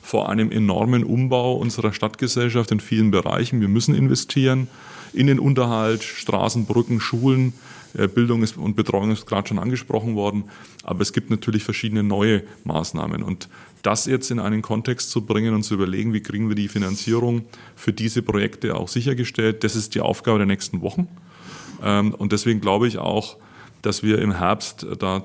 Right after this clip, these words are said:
gemeinsam, äh, auch im Stadtrat eine Entscheidung treffen werden, die vielleicht bedeuten wird, dass wir das eine oder andere Projekt tatsächlich verschieben müssen.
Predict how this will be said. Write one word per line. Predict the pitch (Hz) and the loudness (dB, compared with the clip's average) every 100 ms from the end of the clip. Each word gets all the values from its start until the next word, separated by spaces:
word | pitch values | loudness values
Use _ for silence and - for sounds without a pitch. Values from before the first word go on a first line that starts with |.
| - - | -10 -8
gemeinsam, | 107 92 85 117 131 123 98 85 82 - | -2 2 2 2 2 0 0 -4 -10 -10
äh, | 98 95 - | -6 -6 -8
auch | - 95 | -8 -8
im | 98 | -8
Stadtrat | - 101 - 98 98 - - - - | -8 -8 -6 -6 -6 -12 -20 -16 -8
eine | 92 | -6
Entscheidung | 87 101 95 101 101 | -6 -6 -6 -6 -6
treffen | 92 95 113 | -8 -6 -2
werden, | 110 107 107 101 - - - - - | 0 0 0 -4 -10 -20 -20 -12 -8
die | 104 | -4
vielleicht | 110 101 95 135 - | 0 2 2 0 -2
bedeuten | 139 117 120 131 120 | 0 2 2 0 -2
wird, | 120 - - - - | -2 -4 -14 -18 -6
dass | 110 104 | -4 0
wir | |
das | 110 - | -2 0
eine | 82 110 | 0 0
oder | 110 | 0
andere | 104 110 | -2 -2
Projekt | 107 107 - | -4 -6 -6
tatsächlich | 107 104 113 117 | -6 -4 -4 -4
verschieben | 120 117 120 104 | -4 -4 -4 -4
müssen. | - - | -6 -10